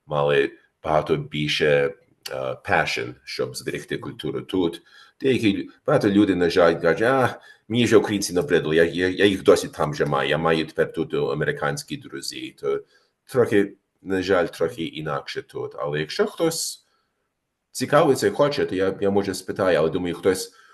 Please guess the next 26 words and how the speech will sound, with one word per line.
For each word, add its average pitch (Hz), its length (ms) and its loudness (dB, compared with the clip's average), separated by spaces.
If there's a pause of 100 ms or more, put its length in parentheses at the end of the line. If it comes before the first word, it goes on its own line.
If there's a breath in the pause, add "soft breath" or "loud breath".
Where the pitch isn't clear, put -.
(160 soft breath)
ну, 95 100 -2
я, 95 120 4
я 95 120 2
знаю, 92 160 4
що 85 180 4
я, 82 80 4
я 82 140 0
багато 76 300 -2
балакаю 71 480 -4
тепер, 71 300 -8
але 69 160 -6
я 71 80 -4
б 71 80 -12
сказав 78 300 -4
би, 76 60 -6
що 73 120 -12
хтось, 85 280 -2
може, 82 440 2 (500 loud breath)
молодший, 80 480 2
може, 76 220 -4
що 71 240 -6
має, 73 300 -2
може, 73 260 -4
тридцять - 360 -4
років, 76 320 -2
має, 73 340 -2